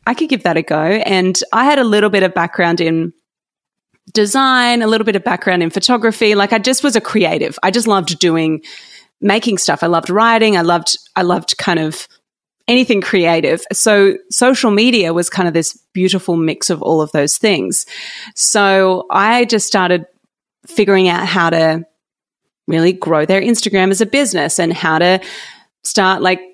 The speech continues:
designing their website. So I just figured things out on the go. And then fast forward, I worked with them,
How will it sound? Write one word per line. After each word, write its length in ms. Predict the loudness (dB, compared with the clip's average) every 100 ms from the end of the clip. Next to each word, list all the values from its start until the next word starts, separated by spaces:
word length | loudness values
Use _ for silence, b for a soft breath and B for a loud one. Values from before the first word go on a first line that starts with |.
| _
designing 440 | -4 0 0 2 2
their 140 | 2
website. 640 | 2 2 0 0 0 0
So 140 | 2 2
I 80 | 2
just 220 | 0 -2
figured 260 | -2 -2 0
things 240 | 0 0
out 140 | 0 0
on 120 | 0
the 80 | 0
go. 460 | 2 2 2 0 -2
And 240 | 0 0
then 480 | 2 0 0 0 -2 B B B B _
fast 400 | -6 0 2 0
forward, 360 | 0 2 2 2
I 100 | 2
worked 240 | 0 0
with 100 | -2
them, 360 | 0 0 0 -2